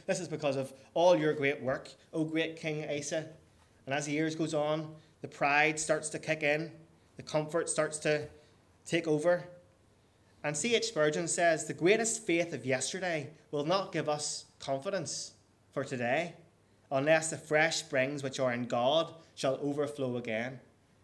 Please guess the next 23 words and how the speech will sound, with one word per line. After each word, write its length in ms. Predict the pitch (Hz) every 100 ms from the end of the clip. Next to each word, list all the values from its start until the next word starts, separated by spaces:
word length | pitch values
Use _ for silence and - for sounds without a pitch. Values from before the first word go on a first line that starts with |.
| -
In 60 |
other 140 | 147 165
words, 300 | 156 151 151
it's 140 | 127 -
only 320 | 151 175 170
good 320 | 156 139 -
through 220 | 139 135
God's 480 | 127 156 131 175 -
grace 480 | 147 127 123 - - - -
and 220 | 127 113
God's 340 | 139 151 180
strength 460 | - - 175 160 - - _ _ -
that 120 | 143
we 140 | 135
ever 220 | 131 175
trust 300 | 175 151 143 139
in 80 |
him. 280 | 120 120 120 - _ _ _ -
It's 120 | 143
only 160 | 180 185
because 380 | 156 - 147 202
of 100 | 196
him 360 | 214 180 135